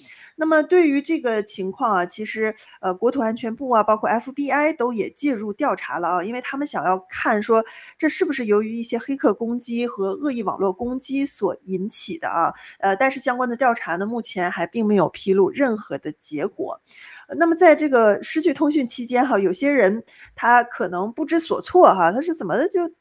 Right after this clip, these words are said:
打不通电话了，怎么回事儿呢？大家一时间不知道该怎么办。有些人呢，就往九一一打电话哈，不是说真的要报什么 emergency，而是他想试试这个九一一能不能打通。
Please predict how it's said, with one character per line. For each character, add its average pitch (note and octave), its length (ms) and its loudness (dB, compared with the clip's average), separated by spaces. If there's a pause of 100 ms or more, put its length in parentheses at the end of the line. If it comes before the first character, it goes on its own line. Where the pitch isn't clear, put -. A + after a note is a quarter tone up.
打 - 160 -10
不 G#3+ 60 -12
通 D4+ 180 0
电 D#4 180 4
话 E4+ 220 4
了， C#4 160 4
怎 A3+ 140 -2
么 A3 100 0
回 D4 140 2
事 E4 100 2
儿 D#4+ 120 6
呢？ C4 160 0 (280)
大 C4 140 -4
家 C#4 100 4
一 D4+ 140 0
时 C4+ 140 -6
间 B3+ 180 -2
不 C4+ 100 -6
知 C4+ 60 2
道 C4 80 4
该 C4 140 -2
怎 C4 120 -10
么 - 80 -6
办。 A#3 280 2
有 F#3 180 2
些 D#4+ 240 2
人 G#3 240 -2
呢， A#3 120 -2
就 A#3 320 0 (260)
往 G#3 200 0
九 F3+ 180 0
一 B3+ 200 -2
一 E4+ 100 4
打 F#3 140 -2
电 E3+ 180 -8
话 E3+ 200 0
哈， F3 100 0
不 B3 120 -2
是 F4 120 2
说 F4 160 2
真 F4 260 0
的 D4+ 140 6
要 A#3 180 2
报 A#3 260 0
什 A3 140 -12
么 F#3+ 100 -6
emergency， F#3+ 720 -6
而 F#3+ 60 -2
是 C#4+ 140 -6
他 - 120 -6
想 G#3 200 -4
试 D#4+ 240 -4
试 - 320 -4
这 A#3+ 100 -10
个 A3+ 80 -6
九 D#3+ 160 -8
一 A#3+ 140 -8
一 B3+ 60 -6
能 A3 120 -4
不 C#4 60 -4
能 D4 180 -4
打 - 140 -12
通。 C4+ 320 -6